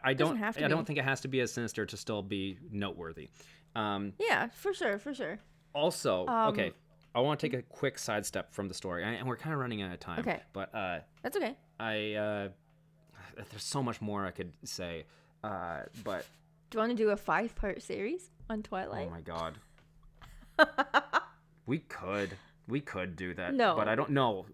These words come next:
Speaker 1: We couldn't because the,
Speaker 2: No.
Speaker 1: the last movie, by the way, it should not have been two movies. It was, the first
Speaker 2: No.
Speaker 1: movie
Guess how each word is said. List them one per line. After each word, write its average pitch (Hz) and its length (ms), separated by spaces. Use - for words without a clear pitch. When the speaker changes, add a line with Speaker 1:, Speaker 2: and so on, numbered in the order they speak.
Speaker 1:
We 131 140
couldn't 117 260
because 117 300
the, 160 160
Speaker 2:
No. - 60
Speaker 1:
the 151 140
last 120 340
movie, 127 360
by 135 200
the 170 100
way, 220 280
it - 140
should 170 200
not 127 180
have 131 80
been 113 180
two 104 220
movies. 98 520
It 113 200
was, 123 400
the 151 80
first 220 360
Speaker 2:
No. 233 100
Speaker 1:
movie 285 400